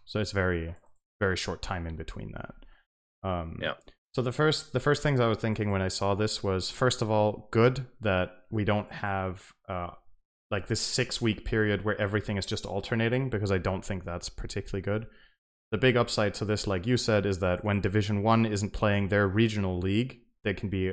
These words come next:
Speaker 1: online or lan tournaments for them, third-party tournaments. But I think that also applies to the,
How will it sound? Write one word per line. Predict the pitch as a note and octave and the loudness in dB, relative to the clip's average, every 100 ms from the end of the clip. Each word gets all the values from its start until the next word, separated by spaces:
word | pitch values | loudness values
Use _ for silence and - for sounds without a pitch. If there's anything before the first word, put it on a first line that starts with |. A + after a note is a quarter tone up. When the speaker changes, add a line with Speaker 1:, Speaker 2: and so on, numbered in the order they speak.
| - | -2
Speaker 1:
online | G#2 G#2 G2 F#2 F#2 F#2 | 0 0 -2 -2 -4 -2
or | A2 A2 | 4 4
lan | G2+ G#2 G2+ | 6 4 2
tournaments | G2 F#2 F#2 - | 0 -2 -2 -4
for | F#2+ | -4
them, | F2+ | -2
third-party | F#2 G#2+ G2+ - G2+ | 0 -2 0 0 0
tournaments. | - G#2+ C#3 D3+ - - - _ - | -2 -2 -2 -4 -12 -18 -20 _ -2
But | B2+ | 0
I | |
think | - F3+ | 2 2
that | C#3 | 2
also | - C3 - | 2 2 4
applies | A2+ - G#2+ G#2+ - | 0 2 2 2 0
to | A2+ | -4
the, | G#2 G2 F#2+ F#2 F2+ | 0 0 0 -2 -6